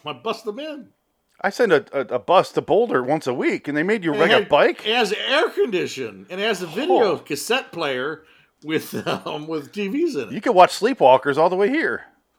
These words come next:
Speaker 2: Oh, shit, dude.
Speaker 1: All of Mick Garris's movies.
Speaker 2: <laughs>
Speaker 1: But that's it. Nothing else.
Speaker 2: <clears throat> That's it.
Speaker 1: That's all you get.
Speaker 2: Only if C B S produced it.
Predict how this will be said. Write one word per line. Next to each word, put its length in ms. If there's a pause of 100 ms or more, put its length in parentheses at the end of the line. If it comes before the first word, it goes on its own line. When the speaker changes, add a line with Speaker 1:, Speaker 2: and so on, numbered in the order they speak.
Speaker 2:
Oh, 80
shit, 360
dude. 180
Speaker 1:
All 280
of 140
Mick 160
Garris's 540
movies. 600
Speaker 2:
<laughs> 760 (400)
Speaker 1:
But 100
that's 260
it. 220
Nothing 300
else. 220 (140)
Speaker 2:
<clears throat> 160
That's 200
it. 180 (840)
Speaker 1:
That's 180
all 120
you 100
get. 420 (280)
Speaker 2:
Only 180
if 100
C 160
B 140
S 140
produced 360
it. 140